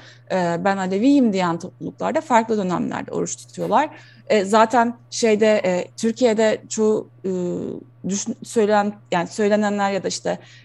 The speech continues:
e, bilindiği kadarıyla çoğunluk zaten Sünnilerin oluşturulduğu biliniyor Türkiye'de.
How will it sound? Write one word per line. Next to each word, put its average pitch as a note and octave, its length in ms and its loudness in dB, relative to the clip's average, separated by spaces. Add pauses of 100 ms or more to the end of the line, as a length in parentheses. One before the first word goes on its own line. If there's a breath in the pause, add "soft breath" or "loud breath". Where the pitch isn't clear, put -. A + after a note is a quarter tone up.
e, E3 680 -2
bilindiği A3 440 2
kadarıyla F#3 400 2
çoğunluk G#3 360 -6
zaten G#3+ 280 -2
Sünnilerin A#3+ 540 2
oluşturulduğu E3 680 -6
biliniyor D#3+ 440 -6 (100)
Türkiye'de. F3 580 -4